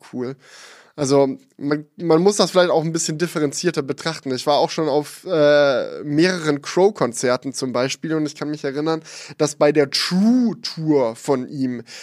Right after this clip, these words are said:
der Anspruch so ein bisschen mehr in die Apache-Richtung ging, mit so ganz vielen komplexen Bühnenbildern und hast du nicht gesehen und Spezialeffekten und Tamtam. Und es war geil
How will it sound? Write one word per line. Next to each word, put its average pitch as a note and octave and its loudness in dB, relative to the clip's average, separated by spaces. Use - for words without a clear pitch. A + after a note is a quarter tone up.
der D#3+ 6
Anspruch G3 0
so - -2
ein D#3 2
bisschen E3 0
mehr F3 6
in E3+ 0
die D#3 0
Apache-Richtung C#3 -4
ging, B2+ -4
mit C3+ -2
so C3+ -4
ganz D#3 0
vielen D3+ 2
komplexen F3+ 0
Bühnenbildern E3+ 2
und D3+ -2
hast E3+ -4
du E3+ -8
nicht D#3+ -4
gesehen D#3 0
und C#3+ -4
Spezialeffekten D3+ -2
und B2+ -10
Tamtam. D#3+ 2
Und E3+ -2
es D#3 -2
war D#3 4
geil A#3+ 2